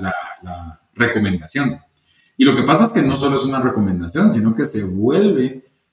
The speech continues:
eh, o se apalanca en mecanismos de coacción para forzar el cumplimiento de la recomendación. Entonces, a lo mejor alguien nos va a decir, "No, pues yo no obligo a la gente a vacunarse".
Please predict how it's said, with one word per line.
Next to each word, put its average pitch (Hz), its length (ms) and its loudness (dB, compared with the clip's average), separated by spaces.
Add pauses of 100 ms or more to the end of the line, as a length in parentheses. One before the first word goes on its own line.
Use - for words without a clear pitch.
eh, 92 540 -16
o 107 100 -6
se 107 140 -6
apalanca 120 600 -2
en 139 80 -2
mecanismos 117 460 0
de 123 140 -2
coacción 151 440 -2
para 214 200 -2
forzar 107 480 0
el 160 120 0
cumplimiento 113 540 -2
de 101 80 -4
la 95 80 -8
recomendación. 85 720 -18 (520)
Entonces, 135 420 0
a - 80 2
lo 120 100 6
mejor 147 600 2
alguien 131 260 2
nos 107 100 2
va 117 80 0
a - 20 0
decir, 127 240 0
"No, 117 280 -2
pues 98 380 -8
yo 113 160 -6
no 160 120 2
obligo 131 360 4
a 101 60 0
la 98 120 -8
gente 117 240 -4
a 110 40 -4
vacunarse". 101 640 -8